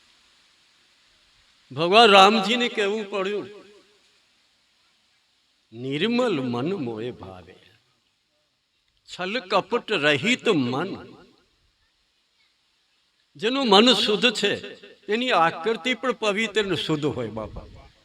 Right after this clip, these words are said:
કારણ કે શુદ્ધ મન છે.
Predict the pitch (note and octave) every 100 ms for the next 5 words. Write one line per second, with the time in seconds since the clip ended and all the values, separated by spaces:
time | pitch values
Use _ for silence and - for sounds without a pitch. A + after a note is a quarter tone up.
0 | _ _ _ _ _ _ _ B2 C3 E3
1 | - C3 - F#3+ G3 A#2+ G#2 G#2 - -
2 | -